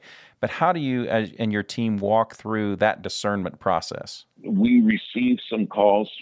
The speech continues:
Speaker 2: from unusual people and unusual faiths. We tell them, "You have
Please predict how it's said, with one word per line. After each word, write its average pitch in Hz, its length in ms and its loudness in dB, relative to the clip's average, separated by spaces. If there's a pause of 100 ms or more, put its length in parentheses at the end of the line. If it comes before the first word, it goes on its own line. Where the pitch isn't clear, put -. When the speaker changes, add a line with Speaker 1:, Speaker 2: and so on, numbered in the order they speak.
Speaker 2:
from 82 340 0
unusual 92 800 0
people 85 420 0
and 73 100 -6
unusual 76 640 -4 (120)
faiths. - 400 -10 (160)
We 82 320 -4
tell 117 220 0
them, 95 280 -4 (260)
"You 90 300 -6
have 123 160 -8